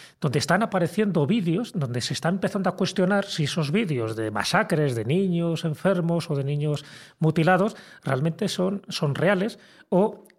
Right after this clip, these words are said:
forma parte también de esa estrategia, ¿no? De ese metaverso en el que poco a poco nos estamos metiendo sin darnos cuenta, donde una información que tú crees que está totalmente documentada y que es fiable, que los están dando por algún telediario de alguna de las televisiones, es,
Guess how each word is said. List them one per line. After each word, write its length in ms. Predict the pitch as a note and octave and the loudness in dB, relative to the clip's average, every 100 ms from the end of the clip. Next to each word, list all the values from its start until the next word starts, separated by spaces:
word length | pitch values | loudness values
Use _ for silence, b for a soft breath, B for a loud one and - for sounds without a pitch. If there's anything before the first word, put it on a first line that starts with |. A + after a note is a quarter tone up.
| - | 0
forma 280 | D#3 E3 E3 | 2 4 4
parte 240 | F3+ F#3+ | 2 2
también 240 | E3 E3 | 2 2
de 80 | D#3 | 0
esa 160 | D#3 D#3 | 0 0
estrategia, 560 | - B2 A#2 G#3 D3 | 0 -4 -2 0 0
¿no? 100 | D3+ | 0
De 60 | D#3 | 0
ese 180 | B2 D#3+ | 2 4
metaverso 520 | D3+ D3+ C#3+ E3+ - | 4 4 4 4 2
en 60 | F3+ | 0
el 100 | C3 | -2
que 80 | - | -4
poco 200 | D3+ D#3 | 0 0
a 40 | |
poco 200 | F3+ F3 | 0 0
nos 100 | B2+ | 0
estamos 320 | G2 C3 C3+ | -2 -2 0
metiendo 280 | C#3+ E3+ F3 | 0 0 0
sin 120 | E3 C3 | 2 0
darnos 320 | C#3 C#3+ - | 0 0 0
cuenta, 340 | G3+ E3 G#3 G#3+ B B - | 0 2 0 -4 B B -4
donde 240 | E3+ C#3 | 0 2
una 120 | C#3+ E3+ | 2 0
información 520 | - D#3+ E3 G#3+ F#3 | 2 2 2 2 2
que 120 | C3 | 0
tú 100 | - | -2
crees 240 | E3 D3+ - | 2 2 2
que 120 | C#3 | -2
está 200 | - B2 | 0 0
totalmente 400 | C#3+ C#3 C3 C#3 | 0 0 2 2
documentada 580 | C3 C#3+ B2 A#2+ F#3 C3+ | 0 0 0 4 4 4
y 60 | A#2+ | 0
que 100 | B2+ | -6
es 100 | - | 0
fiable, 440 | E3+ F3+ D3+ A2+ B B | 4 4 4 0 B B
que 80 | - | -4
los 100 | A#2 | -2
están 200 | G#2+ B2 B2 | 0 0 2
dando 220 | E3 - | 2 2
por 120 | - | 0
algún 280 | G#2+ B2+ A#2+ | 0 -2 0
telediario 760 | C#3 A#2+ A#2 B2+ D#3 C#3 C3+ | 2 2 4 4 6 6 4
de 60 | B2 | 2
alguna 220 | A#2+ A#2+ | 2 0
de 80 | B2+ | 0
las 160 | B2+ - | 0 0
televisiones, 560 | B2 A#2+ A#2 F3 F#3+ A#3+ B B B B - | -2 -2 0 2 0 -2 B B B B -2
es, 240 | F#3 | 0